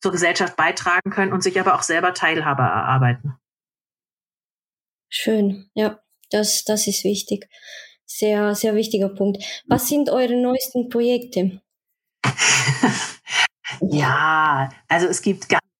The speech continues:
Speaker 1: viele
Speaker 2: Mhm.
Speaker 1: neue Ansatzpunkte, weil das Spannende ist, man braucht sich die gar nicht auszudenken, man muss eigentlich gucken, wo die Notwendigkeiten liegen. Wir haben
Speaker 2: Ja.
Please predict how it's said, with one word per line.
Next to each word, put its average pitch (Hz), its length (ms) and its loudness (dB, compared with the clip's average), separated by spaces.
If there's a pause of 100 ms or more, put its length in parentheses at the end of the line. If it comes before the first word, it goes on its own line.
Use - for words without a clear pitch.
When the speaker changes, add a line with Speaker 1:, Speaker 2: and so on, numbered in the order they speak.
(160)
Speaker 1:
viele 233 220 2
Speaker 2:
Mhm. 165 40 -4
Speaker 1:
neue 160 260 4
Ansatzpunkte, 151 760 -2
weil 165 120 4
das 165 140 2
Spannende 208 500 2
ist, 190 380 -2 (300)
man 175 120 0
braucht 190 220 2
sich 220 140 0
die 214 80 -4
gar 180 180 2
nicht - 160 -2
auszudenken, 180 480 0
man 180 140 2
muss 190 120 2
eigentlich - 300 0
gucken, 202 280 0
wo 180 80 4
die 185 120 2
Notwendigkeiten 160 880 0
liegen. 131 380 2 (460)
Wir 190 120 4 (220)
haben 269 200 0
Speaker 2:
Ja. 190 140 2